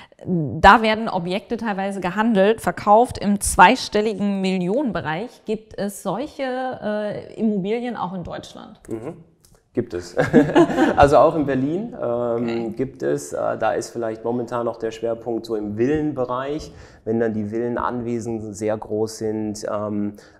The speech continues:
Speaker 2: einen Wasserzugang haben, äh, das Grundstück extrem groß ist. Aber es gibt auch einzelne Wohnungen, Penthäuser, die im zweistelligen Millionenbereich, ähm, aufgerufen werden.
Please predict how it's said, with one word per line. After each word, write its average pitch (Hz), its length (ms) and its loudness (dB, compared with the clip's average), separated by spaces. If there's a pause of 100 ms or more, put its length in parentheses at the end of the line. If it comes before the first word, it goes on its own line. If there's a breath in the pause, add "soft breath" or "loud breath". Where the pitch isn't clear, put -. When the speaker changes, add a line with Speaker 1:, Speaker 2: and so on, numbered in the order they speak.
Speaker 2:
einen 107 180 0
Wasserzugang 107 800 -2
haben, 104 540 -4
äh, 90 260 -2
das - 220 -8
Grundstück 120 480 -2
extrem 104 440 -6
groß 104 360 -6
ist. 104 220 -8 (280 loud breath)
Aber 104 140 0
es 101 100 -4
gibt 113 220 -2
auch 110 160 -8
einzelne 110 520 -2
Wohnungen, 113 520 0
Penthäuser, 107 600 -6
die 101 100 -6
im 101 100 -6
zweistelligen 101 600 -6
Millionenbereich, 95 960 -8
ähm, 95 440 -8
aufgerufen 98 560 -10
werden. 95 280 -14